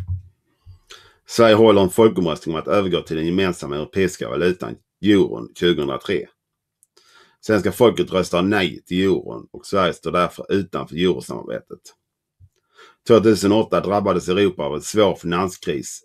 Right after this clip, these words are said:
i spåren av att den amerikanska investmentbanken Lehman Brothers går i konkurs.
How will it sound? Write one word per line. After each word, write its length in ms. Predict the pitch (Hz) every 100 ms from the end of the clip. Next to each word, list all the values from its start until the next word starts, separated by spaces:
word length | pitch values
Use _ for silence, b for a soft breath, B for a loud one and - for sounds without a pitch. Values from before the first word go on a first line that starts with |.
| _
i 60 |
spåren 480 | - - 98 80 67
av 200 | 62 82
att 100 | 73
den 100 | 76
amerikanska 640 | 78 80 - 98 87 -
investmentbanken 920 | 73 87 92 - 78 - 67 64 73 80
Lehman 320 | 92 90 78
Brothers 380 | 90 87 58 -
går 200 | 67 -
i 40 |
konkurs. 580 | 78 71 82 69 -